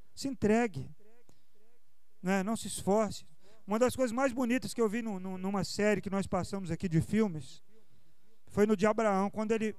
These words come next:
o Isaac já grande, e ele foi prender o Isaac, o Isaac perguntando lá, curioso, "Pai, cadê o sacrifício?" E o Abraão, constrangido já,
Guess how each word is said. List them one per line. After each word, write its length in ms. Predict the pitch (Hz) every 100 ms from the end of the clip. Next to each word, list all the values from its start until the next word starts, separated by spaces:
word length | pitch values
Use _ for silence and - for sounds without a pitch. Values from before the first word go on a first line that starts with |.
| -
o 120 | -
Isaac 360 | 180 165 226 208
já 200 | 185 240
grande, 600 | 196 220 262 233 135 - - - - - - - - - - - - - - -
e 80 | 240
ele 80 | 233
foi 220 | 262 277
prender 360 | 269 262 240
o 60 | 262
Isaac, 400 | 226 190 254 254
o 20 |
Isaac 240 | 214 247 -
perguntando 480 | 247 233 226 247
lá, 120 | 240 240
curioso, 500 | 254 233 240 233 -
"Pai, 220 | 247 254
cadê 280 | 233 208 254
o 300 | 269 170 143 - - - - - - - - - - - - -
sacrifício?" 840 | - 254 233 - 240 269 - 151 - - - - - - - - - - - - - - -
E 60 |
o 40 | 220
Abraão, 460 | 226 226 226 254
constrangido 760 | 240 240 - 233 190 175 233 208
já, 400 | 170 196 226